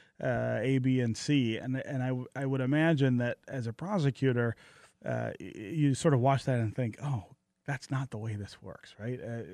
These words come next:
he's, he is where he is. He may have more, uh, but you, you, you can't make assumptions, or as many assumptions, I guess, about the things that he said as people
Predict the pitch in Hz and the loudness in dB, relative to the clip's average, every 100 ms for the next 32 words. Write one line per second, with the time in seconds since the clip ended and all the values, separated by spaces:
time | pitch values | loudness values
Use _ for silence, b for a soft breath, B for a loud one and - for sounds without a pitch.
0 | 101 - 156 139 120 - 156 156 170 156 | -16 -6 0 0 0 -6 2 4 4 4
1 | 165 135 110 113 156 - B B B - | 2 2 2 2 0 -2 B B B -2
2 | 262 175 127 120 117 110 120 143 - B | 0 2 2 2 0 0 4 4 2 B
3 | B - - 127 127 123 117 117 131 - | B -12 -6 -4 -2 0 -2 0 -2 -2
4 | - - 98 127 165 240 190 160 160 160 | -10 -20 -18 -18 -16 -12 -8 -4 -2 0
5 | 151 135 - 165 - 139 139 139 - 120 | 0 0 2 2 2 2 4 4 0 -12
6 | - 143 147 - 117 107 127 131 123 104 | -6 0 0 2 -2 -2 -4 -4 -2 4
7 | 147 156 113 - 107 98 110 104 101 107 | 6 8 4 -2 -10 -10 -12 -10 -6 -6
8 | 95 - - 113 107 98 - 135 - 113 | -8 -12 -12 -8 -8 -8 -10 -12 -8 -6
9 | 104 98 95 95 - 101 90 82 - 95 | -6 -8 -10 -10 -8 -8 -8 -12 -14 -16
10 | - 113 92 90 | -14 -12 -12 -12